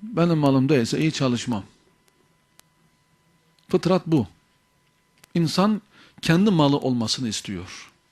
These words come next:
Kendine ait olmasını istiyor. O zaman gece gündüz çalışıyor.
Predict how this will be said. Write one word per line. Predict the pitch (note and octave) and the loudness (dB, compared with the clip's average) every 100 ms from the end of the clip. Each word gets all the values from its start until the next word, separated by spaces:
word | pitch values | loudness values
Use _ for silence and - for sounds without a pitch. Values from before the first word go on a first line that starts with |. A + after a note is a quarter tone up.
| _ _ _ - - | _ _ _ -18 -2
Kendine | D#3 E3+ E3+ A3 | 0 2 4 4
ait | D3 C3 B2 | 6 4 2
olmasını | A#2+ G#2 G2+ - | -2 -4 -6 -8
istiyor. | F#2 - D2 F2+ - - - - - - | -12 -12 -14 -16 -18 -20 -20 -20 -8 0
O | A3+ | 2
zaman | F#3+ C#3 C3 | 4 2 4
gece | F#3+ G3+ D3+ | 4 4 2
gündüz | D3 A#3+ F#3 A3 | 2 2 0 0
çalışıyor. | D#3+ A#2 G#2+ G2 G#2 - | -2 -2 -4 -12 -14 -18